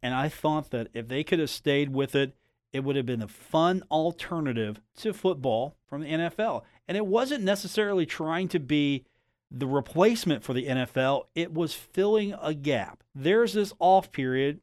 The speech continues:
for football. The X F L offered itself up as an alternative to watching nothing, being bored, not liking other sports, but liking football and wanting football back.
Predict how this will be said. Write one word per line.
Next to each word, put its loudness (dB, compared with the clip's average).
for -4
football. 2
The 0
X -4
F 2
L 0
offered 2
itself -2
up 2
as -2
an -4
alternative -2
to 2
watching -2
nothing, 0
being 4
bored, 4
not 0
liking 2
other 4
sports, 0
but -6
liking -2
football -4
and -4
wanting 0
football 0
back. -4